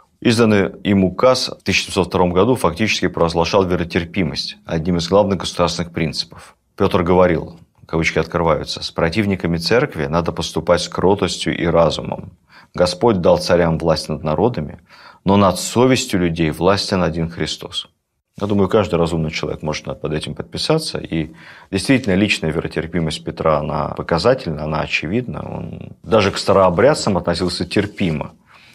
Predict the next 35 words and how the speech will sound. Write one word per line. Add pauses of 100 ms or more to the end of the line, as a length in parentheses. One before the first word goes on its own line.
(120)
в
отличие
от
многих
других
государей,
и
не
поддавался
на
вот
это
церковное
давление. (140)
Старообрядцы
при
Петре
всего
лишь
должны
были
платить
повышенный
налог, (480)
а
дальше (200)
молитесь
как
хотите. (300)
Но
это
касалось
только
лично
Петра.